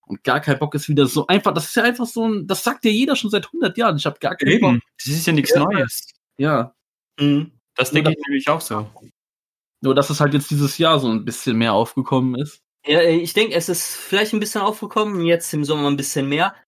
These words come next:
Speaker 3: Aber hier, das nächste Wort, Köftespieß. Das ist für mich
Speaker 1: Ja,
Speaker 3: wirklich
Speaker 1: okay.
Speaker 3: das Wort, das Wort zweitausendzwanzig, das hört man,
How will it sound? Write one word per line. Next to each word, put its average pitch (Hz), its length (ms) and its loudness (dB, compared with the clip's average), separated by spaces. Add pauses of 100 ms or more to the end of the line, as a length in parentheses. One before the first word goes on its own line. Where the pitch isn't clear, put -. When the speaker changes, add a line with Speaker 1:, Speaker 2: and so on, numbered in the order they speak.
Speaker 3:
Aber 143 240 4
hier, 147 380 2
das 127 240 -2
nächste 185 320 -2
Wort, 117 240 -2
Köftespieß. 139 840 -6
Das 123 180 -4
ist 160 140 -2
für - 100 -6
mich 143 260 0
Speaker 1:
Ja, 359 180 6
Speaker 3:
wirklich - 320 4 (340)
Speaker 1:
okay. 302 580 4
Speaker 3:
das - 300 -10
Wort, 175 240 2 (200)
das 147 300 -2
Wort 165 200 4
zweitausendzwanzig, 220 920 0
das 143 240 -6
hört - 160 0
man, - 260 -6